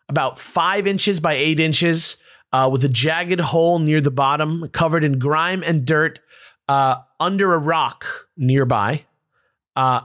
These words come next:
and at first, he was excited. He was like, "What the hell is this?" I found it at, while I was at lunch. He took it home. He was gonna see what he found.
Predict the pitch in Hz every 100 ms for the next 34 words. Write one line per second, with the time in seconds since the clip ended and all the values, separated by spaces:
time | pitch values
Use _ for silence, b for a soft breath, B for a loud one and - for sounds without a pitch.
0 | - 135 139 139 139 143 - - 262 214
1 | - 170 147 135 - 185 165 185 170 139
2 | 120 110 147 170 - 143 139 131 165 180
3 | 135 160 143 139 123 123 123 120 123 110
4 | 180 202 - B B - 131 202 196 175
5 | 175 190 180 151 156 143 - 185 180 165
6 | - 190 190 190